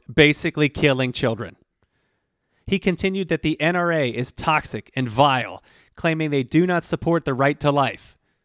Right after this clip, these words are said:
which I would have to imagine opens up a can of worms to a humanist worldview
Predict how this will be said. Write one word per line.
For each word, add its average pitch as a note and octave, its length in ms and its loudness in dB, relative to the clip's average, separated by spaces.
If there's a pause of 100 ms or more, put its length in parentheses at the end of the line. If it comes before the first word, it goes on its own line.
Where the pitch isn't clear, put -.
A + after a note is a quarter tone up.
(140)
which - 400 -10 (400)
I C3+ 260 -2
would B2 220 -2
have E3+ 220 -4
to D3 100 -2
imagine B2+ 400 -4
opens B2 260 -4
up B2 140 -4
a - 20 -10
can C3 280 -6
of A2+ 80 -6
worms B2 320 -6
to A#2 120 -8
a A2+ 60 -6
humanist A#2 420 -6
worldview A2+ 500 -4